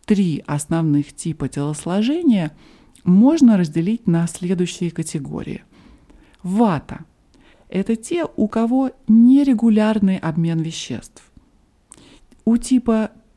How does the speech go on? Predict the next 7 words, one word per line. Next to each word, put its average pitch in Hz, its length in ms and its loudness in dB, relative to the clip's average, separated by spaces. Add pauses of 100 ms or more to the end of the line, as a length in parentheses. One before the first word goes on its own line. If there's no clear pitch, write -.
(140)
питы 160 520 -4 (180)
быстрый 170 500 0
обмен 208 280 4
веществ 226 680 -4 (1040)
и 180 320 2
у 170 100 2
капхи 160 640 -4